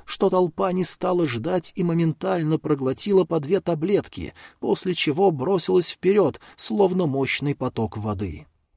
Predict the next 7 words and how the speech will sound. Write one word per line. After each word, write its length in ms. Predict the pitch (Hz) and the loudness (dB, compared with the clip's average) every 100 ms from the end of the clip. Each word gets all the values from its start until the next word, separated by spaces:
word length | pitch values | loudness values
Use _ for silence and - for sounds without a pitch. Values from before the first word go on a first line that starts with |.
| _ _ _ - | _ _ _ -8
«Это 380 | 95 - - 117 | -8 -6 -6 -2
же 240 | 120 139 | 0 0
ведьма!» — 720 | 123 185 208 123 117 104 98 _ - | 0 2 2 2 -2 -4 -8 _ -8
сообразил 720 | - 202 160 156 131 139 135 | -2 0 2 2 2 2 4
Левин. 480 | 143 127 104 78 - _ _ | 2 2 -2 -8 -12 _ _
«Она 380 | - 123 127 180 | -8 -4 -2 -2
просто-напросто 1200 | 165 156 160 - 127 110 131 170 214 - 208 196 | -2 -2 0 0 -2 -2 -4 -2 0 0 2 0